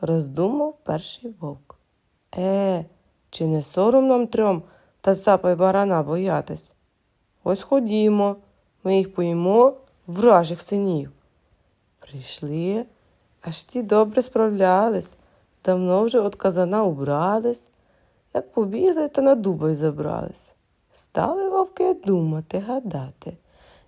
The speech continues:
як би цапа та барана догнати.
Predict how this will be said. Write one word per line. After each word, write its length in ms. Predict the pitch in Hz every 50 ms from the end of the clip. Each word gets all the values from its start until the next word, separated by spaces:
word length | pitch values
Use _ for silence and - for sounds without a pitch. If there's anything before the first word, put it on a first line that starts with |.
| _ -
як 360 | 147 165 165 165 175 175 196
би 180 | 185 - 233
цапа 640 | 226 - - - 170 160 156 147 147 151 - - 226
та 160 | 226 - 247
барана 640 | 214 214 196 196 214 202 196 190 190 214 262 294 320
догнати. 920 | 311 359 359 349 349 - 349 330 302 262 226 196 175 170 - - 165 165